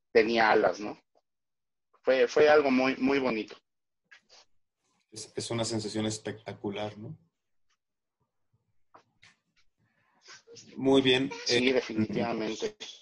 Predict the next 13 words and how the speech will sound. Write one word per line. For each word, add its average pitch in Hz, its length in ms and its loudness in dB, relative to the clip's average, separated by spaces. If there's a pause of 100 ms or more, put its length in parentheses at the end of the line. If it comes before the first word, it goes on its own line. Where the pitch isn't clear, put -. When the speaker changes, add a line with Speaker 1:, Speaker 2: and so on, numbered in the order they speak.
(680)
Speaker 2:
eh, 110 400 6 (440)
Karen, 123 340 4
bienvenida. 117 640 2 (460)
Muy 113 120 -2
buenas 117 220 6
noches. 110 400 0
¿Cómo 107 180 -4
estás? - 640 -2 (1120)
Ya, 104 200 2
ya 110 120 0
está 110 180 0
por 104 140 2
aquí. 104 400 -2